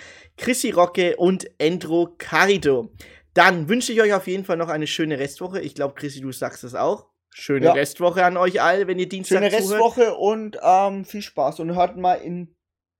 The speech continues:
Speaker 2: das Album von Beamer rein. Und
Speaker 1: Genau,
Speaker 2: seiner Crew.
Speaker 1: Beamer rein ist unten verlinkt, äh, und auf jeden Fall das Musikvideo Reset, weil da hat einer von uns, der hier im Podcast ist, das Ding produziert.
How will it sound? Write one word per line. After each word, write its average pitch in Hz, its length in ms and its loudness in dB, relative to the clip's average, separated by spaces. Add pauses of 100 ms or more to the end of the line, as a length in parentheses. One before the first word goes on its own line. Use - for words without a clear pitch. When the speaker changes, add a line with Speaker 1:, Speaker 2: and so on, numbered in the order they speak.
Speaker 2:
das 143 280 -6
Album 151 300 -8
von 180 220 -14
Beamer 160 520 -10
rein. 90 360 -12 (100)
Und - 140 -16
Speaker 1:
Genau, 190 220 2
Speaker 2:
seiner 160 120 0
Crew. 202 140 -8
Speaker 1:
Beamer - 200 0
rein 208 280 -2
ist - 260 -8
unten 214 320 -10
verlinkt, 175 580 -6
äh, 156 380 0
und 160 320 -6
auf 147 180 -2
jeden 165 140 -8
Fall 160 140 -4
das 151 160 -10
Musikvideo 143 580 -10
Reset, 185 500 -8
weil 135 140 -2
da 139 80 -6
hat 139 180 -8
einer 139 220 -6
von 139 180 -14
uns, - 340 -18
der 127 100 -6
hier 127 180 -8
im 127 100 -10
Podcast - 440 -12
ist, 131 240 -12 (240)
das 143 260 -4
Ding 160 240 -4
produziert. 185 800 2